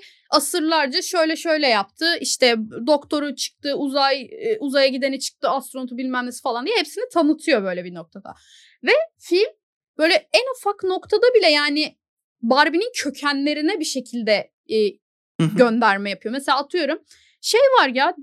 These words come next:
Speaker 1: filmde, Kate McKinnon'ın oynadığı, böyle sürekli hani şey olur ya, be-, evde bebeğini mahvetmiş, suratını çizmiş, saçlarını yolmuş, bacaklarını açmış ve ö-, o şekilde oynayan deli kızlar vardır ya, ya da deli
Speaker 2: Evet.
Speaker 1: çocuklar, hani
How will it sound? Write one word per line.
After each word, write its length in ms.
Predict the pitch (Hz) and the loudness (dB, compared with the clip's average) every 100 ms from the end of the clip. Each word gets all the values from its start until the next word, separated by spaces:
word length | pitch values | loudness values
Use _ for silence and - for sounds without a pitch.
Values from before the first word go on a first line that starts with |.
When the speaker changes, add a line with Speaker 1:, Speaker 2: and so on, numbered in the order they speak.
| - | -8
Speaker 1:
filmde, 440 | 254 220 220 311 | -4 -2 0 -2
Kate 240 | - 339 320 | 0 -2 0
McKinnon'ın 540 | 311 330 - 370 311 | -2 -2 -4 -2 0
oynadığı, 520 | 294 370 302 233 226 392 523 _ _ - | 0 0 0 0 -2 -2 -4 _ _ -6
böyle 100 | 285 | -4
sürekli 360 | - 440 339 403 | 4 4 4 -2
hani 160 | 370 | -4
şey 180 | 339 392 | -2 -2
olur 200 | 370 370 | 0 2
ya, 300 | 359 262 202 | 4 4 4
be-, 140 | 254 202 220 - | 2 2 -8 4
evde 400 | 285 294 285 262 | 4 4 0 4
bebeğini 400 | 269 247 285 294 | 4 4 2 2
mahvetmiş, 680 | 269 262 262 277 262 262 262 | 4 4 4 0 0 -2 -8
suratını 480 | - 262 254 285 | -2 -2 0 -2
çizmiş, 360 | 269 269 240 277 | -2 -4 -4 -6
saçlarını 560 | - 262 254 262 254 269 | -2 -4 -2 -2 -2 0
yolmuş, 400 | 254 262 254 - | -2 -2 -2 2
bacaklarını 520 | 247 262 262 262 254 - | 4 4 2 -2 0 2
açmış 560 | 262 - 269 - - _ _ _ _ - | 2 0 -4 -6 -10 _ _ _ _ 4
ve 280 | 269 262 - | 6 6 6
ö-, 120 | 277 277 | 4 4
o 100 | 254 | -2
şekilde 360 | 294 277 269 | -4 -2 4
oynayan 400 | 254 262 277 254 | 4 4 2 2
deli 200 | 277 269 | 2 2
kızlar 400 | 262 262 233 262 | -2 -8 2 2
vardır 360 | 262 269 262 349 | 4 2 0 0
ya, 140 | 339 | 0
ya 120 | 202 202 | 0 2
da 60 | |
deli 100 | 220 | 4
Speaker 2:
Evet. 160 | - - | 4 4
Speaker 1:
çocuklar, 540 | - 262 226 - 208 - | 0 -2 -2 0 0 -2
hani 260 | 180 139 | -14 -14